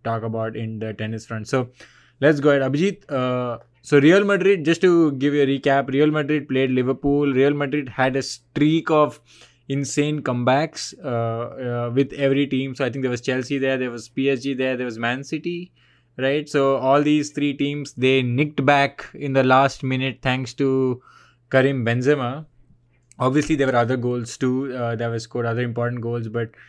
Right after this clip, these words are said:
I'm, uh, putting Benzema out there 'cause that's how it seemed, at least when I jog back in memory, uh, most of the, uh, games he rose up to the occasion and played.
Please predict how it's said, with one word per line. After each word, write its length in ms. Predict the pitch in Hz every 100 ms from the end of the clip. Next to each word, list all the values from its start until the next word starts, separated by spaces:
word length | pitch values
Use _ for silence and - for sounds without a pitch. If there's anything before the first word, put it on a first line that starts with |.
| - _ _
I'm, 420 | 117 120 120 120
uh, 340 | 120 110 113 110 -
putting 260 | 131 127 123
Benzema 320 | 117 117 123 117
out 80 | 113
there 120 | 120
'cause 260 | 120 117 110
that's 180 | 127 156
how 80 | 147
it 100 | 120
seemed, 280 | 147 143
at 100 | 131 117
least 180 | 123
when 100 | 127
I 100 | 123
jog 300 | 120 123 123
back 200 | 123 120
in 120 | 123 120
memory, 460 | 117 117 120 120
uh, 220 | 107 120
most 260 | 117 120 117
of 120 | 120
the, 400 | 117 117 117 117 - 117
uh, 260 | 110 110 113
games 320 | 113 123 117 120
he 260 | 110 120
rose 260 | 117 123 123
up 140 | 123
to 80 | -
the 100 | 117
occasion 420 | 113 123 117 -
and 140 | 113 113
played. 260 | 117 120